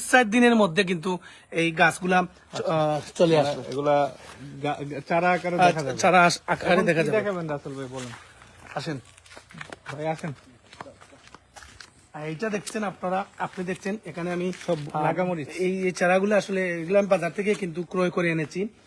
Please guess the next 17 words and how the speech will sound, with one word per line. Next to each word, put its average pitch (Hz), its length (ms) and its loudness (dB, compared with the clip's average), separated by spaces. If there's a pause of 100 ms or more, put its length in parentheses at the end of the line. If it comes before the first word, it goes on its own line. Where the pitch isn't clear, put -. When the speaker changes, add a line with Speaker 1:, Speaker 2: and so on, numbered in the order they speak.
(240)
Speaker 1:
এই 180 120 -4
দেখেন, 160 220 -6
এখানে 170 240 -8
কিন্তু 175 160 -6
আমি 175 180 -2
বারো 160 280 2
মাস 175 260 0
কিন্তু, 180 340 -4 (420)
আম, 147 400 -4 (240)
এই 170 120 -2
মরিচগুলো 175 440 0
আমি 165 180 0
আস-, 151 320 -2
আম-, 151 180 -6
আমরা 151 260 -2
খাইতে 156 360 -6
পারি। 123 220 -12